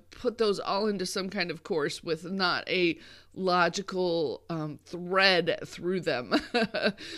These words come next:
So if you wanna do that, I want you to do a couple things. Consider making those three different mini, smaller courses, and then, um, figure out what that umbrella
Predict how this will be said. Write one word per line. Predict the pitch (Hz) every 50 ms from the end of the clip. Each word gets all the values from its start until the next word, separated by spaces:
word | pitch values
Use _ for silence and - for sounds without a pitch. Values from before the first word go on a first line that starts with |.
| 302 269 -
So | - - 233 185 139 - - - - -
if | - 180 262 - -
you | 247 247 277 294 269 247 240 208 - -
wanna | - 208 208 208 208 220 220
do | 202 220 233 196
that, | 190 156 135 151
I |
want | 165 175 185 -
you | 196 175
to | 180
do | 180 196 185
a | 170
couple | - 233 202 196 202 202
things. | - 175 151 127 117 - - - - - -
Consider | - 247 233 226 - 285 269 277
making | 269 254 240 247 247 - 226 220 220
those | 202 185 175 170 175 180 -
three | - - 196 208 226 233
different | 240 - - 208 190 - - - -
mini, | - 190 196 196 185 180 175 185 185 180 175 - -
smaller | - - - - 196 202 185 180 180 180 175 175 196 190
courses, | 196 - - - 202 185 196 190 - 180 135 160 156 165 208 262 302 294 - - - - - - - - - - - - - - -
and | 196 208 208 214
then, | 220 240 240 240 240 240 240 240 240 240 240 247 - - - 175 - -
um, | 185 196 190 180 165
figure | - - - 233 240 214 220 233 254
out | 208 202 190 143 117
what | 180 196 175 190 -
that | 202 143 - - -
umbrella | 175 170 180 170 156 165 180 175 170 160 170 170 160 160 139